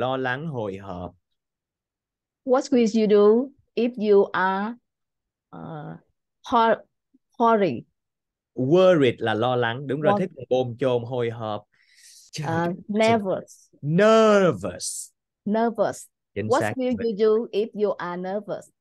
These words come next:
Speaker 1: Rất tốt. Và đây là level five, em muốn các anh chị hỏi nhau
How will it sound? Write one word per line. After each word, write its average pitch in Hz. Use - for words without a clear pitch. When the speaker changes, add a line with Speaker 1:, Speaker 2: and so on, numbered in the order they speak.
Speaker 1:
Rất 101
tốt. 101
Và 131
đây 139
là 127
level 117
five, 101
em 117
muốn 131
các 156
anh 139
chị 95
hỏi 95
nhau 120